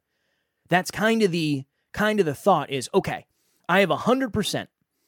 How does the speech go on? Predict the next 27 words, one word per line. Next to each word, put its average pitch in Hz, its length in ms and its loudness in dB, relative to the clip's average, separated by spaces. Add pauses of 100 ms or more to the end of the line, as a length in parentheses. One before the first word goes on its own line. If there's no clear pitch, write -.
(140)
If - 160 0
I 190 280 2
eat 247 240 0
five 185 360 0
percent 143 500 -6 (340)
and 170 140 2
then 175 80 4
I 170 80 2
go 175 220 6
buy 147 400 0
more, 151 580 2 (260)
I'll 151 180 2
have 160 640 0 (340)
what 165 240 0
would 165 120 4
be, 160 320 0
say, 151 200 -2
a 147 60 0
hundred 165 300 -2
five 143 300 -2
percent. - 480 -12 (340)
Something 226 380 2
like 175 220 2
that, 160 260 0
where 147 100 2
you're 156 180 2
not, 170 460 0